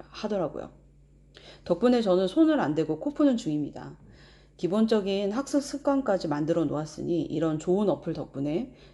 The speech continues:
정말 많이 편해졌어요. 하루 세 시간 정말 꺼이꺼이 공부하는 저희 집이었거든요.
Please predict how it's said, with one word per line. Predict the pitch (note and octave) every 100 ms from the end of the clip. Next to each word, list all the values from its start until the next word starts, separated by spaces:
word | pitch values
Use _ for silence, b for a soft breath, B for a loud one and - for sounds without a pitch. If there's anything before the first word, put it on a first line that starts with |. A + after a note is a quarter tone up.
| -
정말 | D#3+ A#3+ C#4
많이 | D#3+ B2
편해졌어요. | - A3+ A3+ D#3 - - - _ _ _ _ _ - - B B B B B B
하루 | - D4+ D4
세 | D4 E4
시간 | E4+ D4+ C4+ B3
정말 | - B3+ D#4+ D#4
꺼이꺼이 | D4+ E4 E4 C#4 C4
공부하는 | A#3+ F#3 G3 F#3 E3
저희 | D#3+ E3
집이었거든요. | - D#3 D3 - - G#3